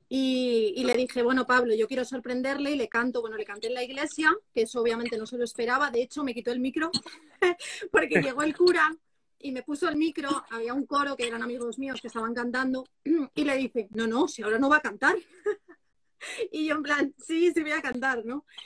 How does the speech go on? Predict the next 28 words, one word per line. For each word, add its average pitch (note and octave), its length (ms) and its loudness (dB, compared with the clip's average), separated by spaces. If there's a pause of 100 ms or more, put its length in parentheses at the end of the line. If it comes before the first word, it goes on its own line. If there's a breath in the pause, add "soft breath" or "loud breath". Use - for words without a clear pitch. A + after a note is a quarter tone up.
(400 loud breath)
Y B3+ 380 0
bueno, A#3 240 -2 (280)
luego A#3 260 -2
tuve C4 180 -2
también B3 260 -2
el B3 140 -2
regalo B3 460 0
de B3 120 -2
que F#3+ 640 -6
también A#3 340 0
se C4+ 140 -2
alió B3+ 320 4
con B3 360 2
Pablo, C4+ 340 4
que A3+ 120 0
eso A3+ 160 -6
yo B3 120 -6
no A#3+ 80 -8
lo A#3+ 100 -8
sabía, B3+ 480 -8 (180)
y A3 300 -8
se A3 160 -10
cantó G#3 260 -8
también G#3+ 320 -6
una G3+ 140 -10
canción. G3+ 420 -4 (440 loud breath)
Entonces, B3 580 -2
bueno, A3+ 260 -4